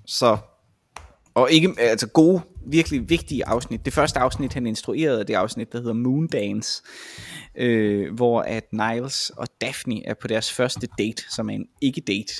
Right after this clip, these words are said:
hvor at Niles, Niles, øh, skal tage dansetimer hos, øh, Daphne, fordi han skal på date med en anden, men så aflyser den her anden, så, øh, og så tager Daphne med på, øh, på date med ham. Øh, og for, for, for,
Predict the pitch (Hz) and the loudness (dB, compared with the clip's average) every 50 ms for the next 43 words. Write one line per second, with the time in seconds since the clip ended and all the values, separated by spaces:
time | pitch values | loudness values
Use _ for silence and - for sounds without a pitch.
0 | - - 101 117 110 110 107 - - 110 - - - _ _ - - - _ - | -14 -14 -10 -10 -8 -6 -4 -4 -4 -6 -6 -10 -16 _ _ -20 -20 -18 _ -4
1 | - - 127 139 147 151 110 92 - - - - - - - - - - - 156 | 2 4 6 6 6 4 0 -4 -8 -10 -12 -14 -20 -20 -18 -18 -16 -16 -16 -16
2 | 160 160 - - - 127 123 127 131 135 - - 123 113 113 110 110 110 - - | -16 -18 -18 -8 -2 0 2 2 2 0 -2 -2 -2 0 0 0 -2 -4 -6 -10
3 | - - - - - _ _ _ - - - - 60 57 52 52 _ _ _ _ | -12 -16 -20 -20 -20 _ _ _ -20 -20 -20 -20 -20 -20 -20 _ _ _ _ _
4 | _ _ _ _ _ _ _ _ _ _ _ _ - - - - 151 135 117 - | _ _ _ _ _ _ _ _ _ _ _ _ -8 -6 -2 0 0 0 0 0
5 | - 131 - - 120 127 151 139 160 147 - - 123 113 117 120 - 120 110 - | -2 0 0 2 2 2 2 -2 -4 -4 -2 -2 0 0 -2 -2 -4 -4 -6 -4
6 | - - 110 110 113 - _ 127 123 156 - - 120 104 - _ - - 123 120 | -4 -2 -2 -4 -4 -2 _ 0 0 0 -2 -4 -6 -6 -6 _ -10 -6 -4 -4
7 | 113 117 110 - 120 - 120 104 117 117 120 - 131 113 110 95 104 110 120 127 | -4 -4 -6 -8 -6 -8 -2 0 0 0 0 -2 -4 -4 -2 -2 -2 -2 -2 -4
8 | 120 110 110 - 110 113 123 135 135 127 - - 107 - 104 117 127 123 113 - | -4 -4 -2 -2 0 2 2 0 0 -2 -4 -6 -6 -6 -6 -6 -8 -8 -8 -8
9 | - 113 113 123 139 139 131 - - 113 110 113 - _ - - - - - - | -6 -6 -4 -4 -4 -4 -4 -6 -6 -8 -8 -10 -12 _ -20 -20 -20 -20 -20 -20
10 | _ _ _ - 127 117 107 - 110 - 123 - - 123 - - 110 - - - | _ _ _ -6 -4 -2 -2 -2 -4 -4 -6 -8 -8 -10 -10 -10 -10 -10 -8 -8
11 | 101 98 104 92 - - - 117 104 101 - - - - - - - - - _ | -6 -6 -6 -8 -10 -8 -6 -6 -6 -6 -6 -8 -10 -10 -12 -12 -14 -16 -20 _
12 | - - _ - 123 - 113 110 117 - - - 113 113 113 117 113 107 - _ | -20 -20 _ -14 -8 -6 -6 -6 -6 -8 -12 -10 -8 -8 -6 -6 -8 -8 -10 _
13 | _ _ _ 120 113 107 104 107 104 101 - - _ - 123 113 - - - 117 | _ _ _ -8 -6 -4 -4 -4 -6 -6 -8 -8 _ 4 6 6 6 4 4 2
14 | 107 - - - 123 113 98 - - - - 113 107 104 | 2 2 2 4 4 4 4 2 -2 -2 0 0 0 0